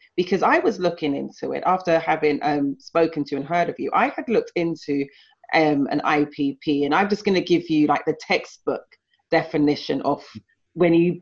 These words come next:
do a search, one of the first things that comes back. So an I P P is imprisonment for public protection in England and Wales. The imprisonment for public protection, I P P sentence, was,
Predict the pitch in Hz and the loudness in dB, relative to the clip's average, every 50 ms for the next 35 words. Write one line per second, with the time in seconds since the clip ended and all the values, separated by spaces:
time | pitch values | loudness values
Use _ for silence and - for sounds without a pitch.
0 | _ - 175 185 220 214 - - 175 147 143 151 - - - - 151 160 151 151 | _ 4 6 6 6 4 2 2 4 4 4 4 2 0 -6 -8 -4 0 0 2
1 | 147 143 151 - - 143 143 139 - 135 135 139 139 - - - 147 139 139 135 | 2 0 0 0 0 0 0 0 -2 -8 -8 -6 -8 -8 -8 -8 -6 -6 -6 -6
2 | 131 - - 117 - - - - _ _ _ _ _ _ _ _ - - 160 160 | -6 -6 -4 -4 -4 -6 -10 -18 _ _ _ _ _ _ _ _ -2 2 2 4
3 | 151 151 151 147 147 - _ - - 165 160 - - 240 277 294 285 - - 240 | 6 4 4 2 0 -6 _ -8 -6 -4 -2 0 0 0 0 0 -2 -4 -4 -4
4 | 208 - - - - 175 143 139 135 135 131 - - 156 151 143 139 - 156 160 | -4 -4 -8 -8 -6 -4 -2 -2 -2 -4 -4 0 2 2 2 2 2 -2 -4 -4
5 | 156 - 233 247 254 277 269 269 247 - - 190 180 - - - - 196 180 202 | -4 -4 -6 -4 -4 -4 -4 -4 -6 -6 -6 -6 -6 -6 -8 -8 -8 -6 -4 -4
6 | 196 190 - - _ - - _ _ _ _ _ _ _ - - 165 170 - 175 | -4 -4 -4 -6 _ -20 -20 _ _ _ _ _ _ _ -4 -4 -4 -2 0 0
7 | 165 - - - - 143 143 143 - - 185 196 196 220 226 220 220 208 180 156 | -2 -2 -2 -4 -4 -2 -2 -2 -2 -2 -2 0 2 2 2 2 2 0 0 0
8 | 143 135 135 131 131 127 - 143 175 175 170 - 226 233 240 247 233 233 220 233 | 0 0 -2 -4 -6 -6 -4 -4 -2 -2 -2 0 -2 0 0 0 0 -2 -2 -4
9 | - - 170 160 165 - 208 214 254 233 - - 240 - - 190 131 - - - | -2 -2 0 0 0 -2 -4 -2 -2 -4 -4 -4 -6 -4 -2 -4 -4 -4 -6 -4
10 | 147 139 139 135 143 175 180 180 208 202 202 196 196 185 180 - 156 135 135 - | -4 -2 -2 0 0 0 0 0 -2 -4 -2 -2 -2 -2 0 0 0 0 0 -2
11 | - 123 127 - - _ _ - - - - - _ 175 175 170 170 - - | -4 -6 -6 -6 -8 _ _ -20 -20 -20 -20 -4 _ 2 2 2 2 -4 -12